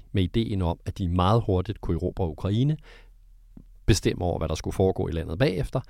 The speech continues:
øhm, og på den måde, øh, forandre den, øh, den måde, europæisk sikkerhed var indrettet på. Det er ikke lykkedes dem, og for hver dag siden Ukraine har forhindret dem i at gøre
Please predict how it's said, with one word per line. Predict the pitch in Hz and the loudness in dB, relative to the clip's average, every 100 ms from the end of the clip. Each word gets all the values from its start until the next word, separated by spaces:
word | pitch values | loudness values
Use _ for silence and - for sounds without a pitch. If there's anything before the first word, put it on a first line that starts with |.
| - - - | -14 -10 0
øhm, | 123 95 - | 4 4 2
og | 107 101 | 0 2
på | 101 | 2
den | 107 - | 2 2
måde, | 101 85 78 90 95 - - | 2 2 4 4 2 0 2
øh, | 85 78 73 - - - | 2 4 0 -4 -12 -2
forandre | - - - - 90 87 - | 2 2 -2 -6 -4 -4 -2
den, | 95 78 82 - | 0 0 -2 -6
øh, | 87 76 76 - - | -4 -4 -4 -10 -8
den | 98 80 | -6 0
måde, | 82 | 0
europæisk | 85 71 82 - - | 0 0 -4 -6 -6
sikkerhed | 73 82 82 - | -4 -2 -4 -6
var | |
indrettet | 65 78 78 78 | -8 -10 -10 -10
på. | - - - - - - | -10 -12 -20 -20 -8 0
Det | 107 | 0
er | |
ikke | 78 - | 0 0
lykkedes | 98 113 147 - | 2 2 0 -4
dem, | 123 - - - - | -10 -12 -20 -8 -4
og | - | 0
for | 92 | 0
hver | 123 135 | 0 -2
dag | 110 - | -6 -6
siden | - 107 123 | -4 0 0
Ukraine | - - 98 98 | -4 -4 -4 -2
har | 104 | -2
forhindret | - 98 - 110 | -2 -2 -2 -4
dem | 98 | -6
i | - | -8
at | - | -4
gøre | - | -4